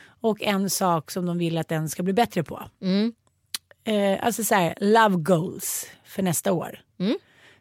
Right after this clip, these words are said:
Speaker 1: Tycker jag så här, det är en enkel sak, men man får gå ut och käka middag, ha lite härligt och, eh, man får ju inte ta illa upp då.
Speaker 2: Nej, nej,
Speaker 1: Och det
Speaker 2: nej.
Speaker 1: måste liksom vara genomtänkt. Det är inte så här, men jag tycker så här, pff.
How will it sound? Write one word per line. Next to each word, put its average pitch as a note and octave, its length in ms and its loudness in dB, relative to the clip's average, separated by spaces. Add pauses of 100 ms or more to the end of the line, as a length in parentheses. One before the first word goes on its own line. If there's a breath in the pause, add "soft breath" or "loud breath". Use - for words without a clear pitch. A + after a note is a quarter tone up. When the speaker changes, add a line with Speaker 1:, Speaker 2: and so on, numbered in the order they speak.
Speaker 1:
Tycker E4+ 180 2
jag F4+ 100 6
så D#4 60 2
här, F#3+ 120 6
det F#3 140 0
är E4 60 6
en D#4+ 60 2
enkel B3 380 2
sak, A#3 360 4
men A#3+ 200 2
man B3 120 2
får B3+ 100 -6
gå B3 60 0
ut A#3+ 60 0
och - 40 -6
käka A#3 180 2
middag, G#3+ 280 4
ha G#3+ 100 6
lite G#3 200 0
härligt G3+ 520 2
och, - 500 -2
eh, F#3+ 380 4
man G#3+ 160 2
får B3+ 120 0
ju - 20 2
inte G3+ 140 -4
ta C#4 100 2
illa G#3+ 280 4
upp - 240 0
då. - 240 -4 (380)
Speaker 2:
Nej, A3+ 260 2
nej, A3 80 6
Speaker 1:
Och G3 60 6
det A3 60 6
Speaker 2:
nej. A#3 100 6
Speaker 1:
måste A3 280 2
liksom F#3 220 0
vara F3+ 80 4
genomtänkt. F3+ 600 2
Det - 60 4
är - 20 4
inte G3+ 140 0
så A3+ 60 2
här, B3+ 140 4
men B3 120 4
jag B3+ 100 6
tycker A3+ 220 2
så G#3 100 4
här, F#3 160 6
pff. G#2 260 0